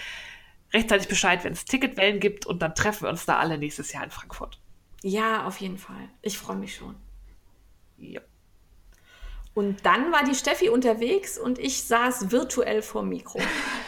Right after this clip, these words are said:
Speaker 1: Ja, das war eine ganz ungewohnte Situation, denn sonst sind wir ja immer die Investigativen und quetschen Leute aus, aber diesmal wurden wir ausgequetscht.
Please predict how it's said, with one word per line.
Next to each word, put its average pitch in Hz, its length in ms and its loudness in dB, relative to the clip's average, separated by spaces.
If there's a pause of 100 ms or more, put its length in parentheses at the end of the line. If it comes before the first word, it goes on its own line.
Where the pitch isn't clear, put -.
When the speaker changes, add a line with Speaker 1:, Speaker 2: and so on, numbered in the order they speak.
(560)
Speaker 1:
Ja, 185 500 4 (500)
das 180 180 2
war 190 100 8
eine 175 180 4
ganz - 360 -2
ungewohnte 185 680 4
Situation, 185 640 2
denn 165 160 -2
sonst 190 260 -2
sind 170 180 -4
wir 220 120 4
ja 269 180 8
immer 165 160 2
die 165 180 -4
Investigativen 165 960 -2
und 170 200 -8
quetschen 165 360 -4
Leute 165 340 0
aus, 180 180 0
aber 185 160 0
diesmal 202 420 0
wurden 190 260 0
wir 240 380 4
ausgequetscht. - 920 -2